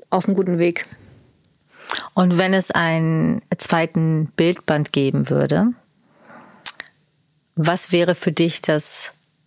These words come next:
Speaker 2: Oberthema, was du vielleicht in, in der nächsten Ausgabe forcieren würdest?
Speaker 1: Du meinst jetzt für mich ein neues Buch?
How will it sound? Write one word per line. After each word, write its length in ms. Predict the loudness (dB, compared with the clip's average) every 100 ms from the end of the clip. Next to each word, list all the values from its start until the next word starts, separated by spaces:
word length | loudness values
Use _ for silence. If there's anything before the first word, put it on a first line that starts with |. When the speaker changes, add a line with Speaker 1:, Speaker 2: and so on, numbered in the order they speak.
| _ _ _
Speaker 2:
Oberthema, 800 | -2 2 0 0 -2 0 0 0
was 180 | -2 -2
du 100 | -4
vielleicht 440 | -2 0 0 -2 -4
in, 480 | -2 0 -2 -4 -10 _ _ _
in 60 | 0
der 100 | 2
nächsten 260 | 2 0
Ausgabe 460 | 0 0 0 0 0
forcieren 480 | -2 -2 0 0 0
würdest? 400 | 0 -2 -4 -10 _ _ _ -18 _ -20 _ -4
Speaker 1:
Du 80 | 0
meinst 240 | 2 2
jetzt 160 | 0 0
für 80 | 2
mich 240 | 2 2
ein 200 | 2 2
neues 260 | 4 2 0
Buch? 360 | 0 0 0